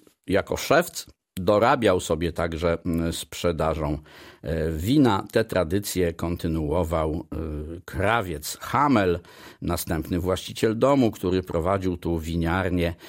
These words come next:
e, wzmiankowaną przez dwadzieścia lat, od tysiąc osiemset sześćdziesiątego aż do tysiąc osiemset osiemdziesiątego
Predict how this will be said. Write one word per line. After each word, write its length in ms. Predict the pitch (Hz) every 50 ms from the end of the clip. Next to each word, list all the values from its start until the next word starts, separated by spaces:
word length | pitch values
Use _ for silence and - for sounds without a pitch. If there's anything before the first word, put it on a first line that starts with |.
| - - - _
e, 280 | - - 82 85 85 82
wzmiankowaną 920 | 76 80 82 78 90 92 87 87 87 - 90 78 85 90 92 92 87 82 80
przez 240 | - 92 82 76
dwadzieścia 500 | 78 80 78 76 73 85 - - - 78
lat, 260 | 67 71 87 98 - -
od 180 | - - -
tysiąc 340 | - 90 - - 76 71 -
osiemset 440 | - - - 73 76 - 76 73 -
sześćdziesiątego 1000 | - - 76 71 71 76 73 - - 73 71 71 - 87 92 95 82 85 78 - - - - - _
aż 220 | - 87 90 87 78
do 160 | 64 69 69
tysiąc 580 | - - 120 139 131 - 113 98 90 - - -
osiemset 720 | - 101 110 107 - - 85 82 78 - 80 80 76 - - - _ _ _ _ _ _ _ _ _ _ _ _ _ _ _ - - _
osiemdziesiątego 1000 | 95 95 - - 110 95 90 85 90 85 - 92 85 82 - - 92 85 87 85